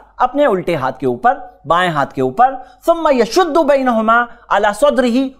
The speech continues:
व हुवा फी सलाह, और दोनों को रखा अपने सीने पर जब वो नमाज के हालत में थे। तो नबी सल्लल्लाहु अलैहि वसल्लम ने कहाँ रखा अपने हाथ को?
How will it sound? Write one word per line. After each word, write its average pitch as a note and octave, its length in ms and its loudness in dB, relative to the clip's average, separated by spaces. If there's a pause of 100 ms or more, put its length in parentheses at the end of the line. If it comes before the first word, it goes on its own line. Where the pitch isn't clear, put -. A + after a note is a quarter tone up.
व D#3+ 80 0
हुवा F#3 220 4
फी F#3+ 140 -8
सलाह, F#3+ 360 0 (200)
और F3 180 0
दोनों D#4 400 2
को A#3 140 2
रखा F3+ 320 2 (340)
अपने F3 280 -4
सीने D4 400 4
पर F#3 260 0 (200)
जब C3 160 -6
वो D#3 80 2
नमाज C3+ 340 -2
के G#3 120 -4
हालत A#3 340 0
में C#4 140 -4
थे। B2+ 120 -16 (360)
तो B3+ 80 6
नबी B3+ 180 2
सल्लल्लाहु C4+ 300 2
अलैहि C4 80 4
वसल्लम C4+ 180 -2
ने C#4 100 2
कहाँ A#3+ 260 0
रखा C4+ 220 0
अपने B3+ 180 -2
हाथ G#3+ 180 0
को? A#3 200 2